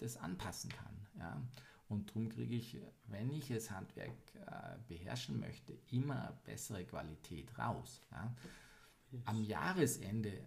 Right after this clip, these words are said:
Speaker 1: ha-, habe ich die gleichen Kosten, ob ich links rumgehe, Richtung Vollautomat,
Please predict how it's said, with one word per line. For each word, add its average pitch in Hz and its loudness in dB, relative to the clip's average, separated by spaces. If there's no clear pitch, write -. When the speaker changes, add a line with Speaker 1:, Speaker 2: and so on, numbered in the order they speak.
Speaker 1:
ha-, - -6
habe 123 4
ich 123 4
die 127 6
gleichen 123 6
Kosten, 127 4
ob 90 -2
ich 95 -4
links 135 4
rumgehe, 175 6
Richtung 123 2
Vollautomat, 147 0